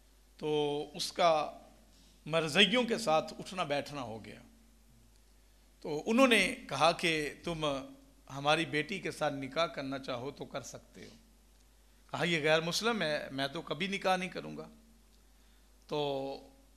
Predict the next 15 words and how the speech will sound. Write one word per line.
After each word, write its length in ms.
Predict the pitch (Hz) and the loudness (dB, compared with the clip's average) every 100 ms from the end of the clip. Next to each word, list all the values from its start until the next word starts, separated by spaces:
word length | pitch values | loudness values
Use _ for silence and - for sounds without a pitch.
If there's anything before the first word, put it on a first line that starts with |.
| _ | _
किसी 200 | 202 202 | 6 8
ने 120 | 226 226 | 10 8
कहा 260 | 175 175 | 10 8
कि 140 | 190 190 | 8 4
ऐसा 260 | 165 214 | 2 2
करो 220 | 196 220 | 4 4
कि 100 | 226 | 4
तुम 300 | 226 214 202 175 - | 0 -2 -2 -4 -6
इस्तिखारा 500 | - - 175 139 147 | -6 -4 -2 0 -2
कर 260 | 147 127 120 | -4 -8 -12
लो, 140 | 110 - - - - - - - - _ _ - | -14 -16 -20 -20 -20 -20 -20 -20 -20 _ _ -18
इस्तिखारा 440 | - - 156 196 | -8 -2 2 2
रब 240 | 165 170 220 | 2 0 -2
के 80 | |
साथ 200 | 208 190 | -2 0